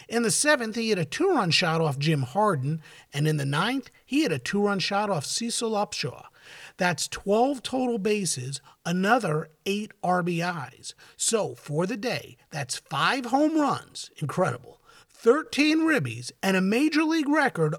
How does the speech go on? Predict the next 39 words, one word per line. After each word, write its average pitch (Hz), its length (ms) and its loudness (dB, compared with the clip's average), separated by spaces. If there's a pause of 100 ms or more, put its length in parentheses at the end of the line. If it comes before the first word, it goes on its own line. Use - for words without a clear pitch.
of 156 240 0
twenty-two 233 1400 0
total 208 400 4
bases. 160 640 0 (400)
He 190 160 -4
faced 139 420 -4 (100)
five 180 460 -2
pitchers 160 520 -4 (280)
and 170 140 0
hit 165 160 2
a 160 80 0
home 233 360 6
run 220 360 2
off 226 280 -2
each 339 300 2
of 214 80 0
them. 143 300 -4 (460)
And 143 260 2
for 269 320 4
those 294 240 0
home 277 260 2
runs, 269 280 0 (160)
he 285 100 -2
took 294 240 -2
the 254 80 -2
pitchers 220 460 -2
deep 175 420 0
on 180 160 -2
the 143 100 -4
first - 540 4
pitch - 240 0
he 220 160 -2
saw. 170 480 0 (400)
And 208 400 2
on 156 160 4
the 139 180 -4
other 233 260 6
home 269 220 4
run, 294 280 2